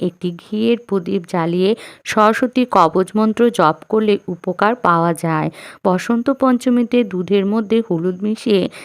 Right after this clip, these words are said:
সেটা প্রথমে মা সরস্বতীর পায়ে ছুঁয়ে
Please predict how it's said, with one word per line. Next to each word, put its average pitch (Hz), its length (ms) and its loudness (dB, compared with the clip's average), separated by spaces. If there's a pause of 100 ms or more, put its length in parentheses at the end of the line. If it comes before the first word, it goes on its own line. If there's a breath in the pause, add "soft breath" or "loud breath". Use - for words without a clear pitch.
(140 loud breath)
সেটা 190 300 2
প্রথমে 208 500 0
মা 170 280 4
সরস্বতীর 214 420 -2
পায়ে 185 600 2
ছুঁয়ে 202 440 0